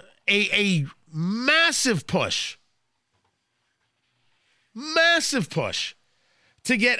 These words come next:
out of the cities as quickly as one can. Who can stay?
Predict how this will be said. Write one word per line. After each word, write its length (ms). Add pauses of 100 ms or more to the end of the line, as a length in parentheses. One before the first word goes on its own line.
out 280
of 240
the 80
cities 640 (360)
as 240
quickly 840 (200)
as 360
one 360
can. 600 (1800)
Who 260
can 340
stay? 720